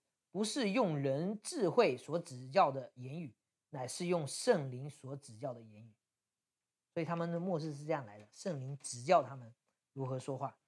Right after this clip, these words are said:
将属灵的话解释属，属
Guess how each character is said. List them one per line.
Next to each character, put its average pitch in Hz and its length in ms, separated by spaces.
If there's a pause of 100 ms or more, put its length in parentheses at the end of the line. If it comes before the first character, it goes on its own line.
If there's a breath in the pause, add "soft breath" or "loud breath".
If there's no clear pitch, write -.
(360)
将 185 240
属 151 400
灵 170 160
的 190 140
话 - 320 (580)
解 135 240
释 151 440
属， - 200 (520)
属 131 420